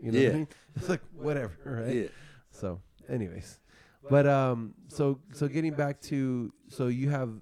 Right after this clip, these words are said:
Speaker 1: how many, uh, nephews, nieces and nephews do you have?
Speaker 2: I have one ne-,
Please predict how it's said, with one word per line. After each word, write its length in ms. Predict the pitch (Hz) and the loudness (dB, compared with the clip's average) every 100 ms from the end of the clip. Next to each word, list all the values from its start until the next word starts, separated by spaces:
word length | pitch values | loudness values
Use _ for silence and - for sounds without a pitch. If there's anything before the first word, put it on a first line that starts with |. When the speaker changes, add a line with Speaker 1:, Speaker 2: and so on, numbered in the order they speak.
| - | -6
Speaker 1:
how 140 | 120 | -2
many, 400 | 147 147 135 127 | 0 0 -2 -2
uh, 140 | 110 104 | -4 -4
nephews, 680 | 104 139 139 139 139 127 | -2 -4 -4 -6 -6 -8
nieces 380 | 120 120 127 131 | -6 -6 -6 -6
and 80 | 123 | -4
nephews 300 | 127 135 113 | -4 -4 -6
do 60 | 107 | -4
you 40 | |
have? 160 | 95 92 - _ _ - | -4 -6 -12 _ _ -6
Speaker 2:
I 80 | 165 | -2
have 380 | 165 151 113 | 0 -2 -4
one 420 | 101 113 156 180 170 | -6 0 2 2 2
ne-, 140 | 175 | 0